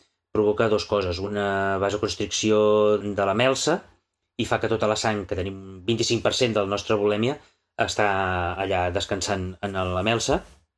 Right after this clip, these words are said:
Aleshores, aquesta vasoconstricció fa que, que tota aquesta sang que tinguem a la melsa se'n vagin als pulmons, i això faci una congestió pulmonar. Aquesta congestió pulmonar, lògicament, és el que ens donarà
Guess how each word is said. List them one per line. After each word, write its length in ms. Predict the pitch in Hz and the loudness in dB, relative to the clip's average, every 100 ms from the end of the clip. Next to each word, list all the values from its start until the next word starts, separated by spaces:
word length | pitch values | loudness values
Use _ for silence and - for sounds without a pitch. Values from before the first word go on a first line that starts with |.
| _ _ | _ _
Aleshores, 320 | 110 104 107 98 | -2 2 2 2
aquesta 300 | 110 - 113 | -2 0 0
vasoconstricció 640 | 107 110 107 101 - 113 | 0 -2 -4 -4 -2 0
fa 120 | 113 113 | 0 0
que, 100 | 104 - - _ _ | -2 -4 -20 _ _
que 80 | 107 | -4
tota 160 | 107 110 | -2 0
aquesta 540 | 104 - 104 101 101 | -2 0 0 2 0
sang 220 | - 113 101 | 0 -2 -2
que 80 | 107 | -2
tinguem 240 | 101 101 | -2 0
a 140 | 104 | 0
la 80 | 101 | 2
melsa 300 | 104 107 135 - - _ - | 0 0 -2 -4 -20 _ -4
se'n 160 | - 98 | -2 0
vagin 200 | 98 104 | 0 -2
als 100 | 98 | -2
pulmons, 480 | 98 90 90 80 - - _ - | -4 -4 -4 -4 -6 -8 _ -10
i 80 | 92 | -6
això 200 | - 98 | -4 -2
faci 200 | 101 101 | -2 -2
una 120 | 107 | -2
congestió 360 | 104 92 - 90 | -2 -4 -6 -4
pulmonar. 360 | 98 82 76 71 _ _ _ _ - | -4 -4 -6 -10 _ _ _ _ -12
Aquesta 240 | 101 - 104 | -6 -6 -4
congestió 380 | 95 90 104 95 | -4 -4 -4 -4
pulmonar, 300 | 92 101 110 | -2 0 0
lògicament, 440 | 101 92 92 92 | -2 -2 -2 -4
és 80 | 98 | -2
el 60 | 104 | -2
que 80 | 95 | -2
ens 80 | 92 | -6
donarà 280 | 85 85 | -4 -4